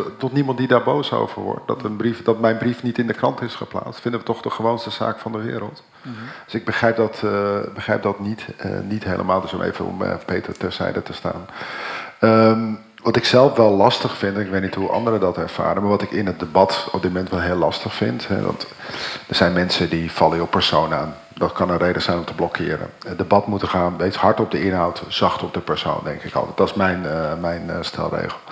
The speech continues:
Speaker 1: Wat ik lastig vind, en dat gebeurt me niet, eh, dat gebeurt me in eerste instantie op sociale media, maar ook wel in,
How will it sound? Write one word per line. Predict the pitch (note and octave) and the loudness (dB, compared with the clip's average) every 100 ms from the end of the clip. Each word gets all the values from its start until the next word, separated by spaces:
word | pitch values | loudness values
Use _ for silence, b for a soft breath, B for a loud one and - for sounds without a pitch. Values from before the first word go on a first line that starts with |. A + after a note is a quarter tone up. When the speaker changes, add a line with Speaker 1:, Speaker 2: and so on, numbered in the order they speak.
| B B B B | B B B B
Speaker 1:
Wat | - B2 | 2 4
ik | G#2 | 4
lastig | A2 C#3+ - C#3+ - | 8 8 6 2 2
vind, | G2 G2 | 0 2
en | G2+ | 2
dat | G2+ | 2
gebeurt | - G#2+ G2 | 4 4 4
me | G#2+ | 0
niet, | A#2 C3 C3+ | 4 4 4
eh, | - G#2 F#2 | 0 2 2
dat | G2+ G2 | 2 2
gebeurt | - A#2+ C3 A#2 | 4 8 10 8
me | A2 - - | 0 -4 -6
in | A#2+ | 2
eerste | A#2+ A#2 | 4 4
instantie | A2+ - G#2 G2 | 2 2 2 0
op | - | -4
sociale | F#2 G2 F2+ F2+ | -2 2 2 2
media, | G2 G2+ F2 | 2 4 2
maar | E2+ - | 0 0
ook | F2+ | 0
wel | E2+ | 0
in, | D#2+ | -2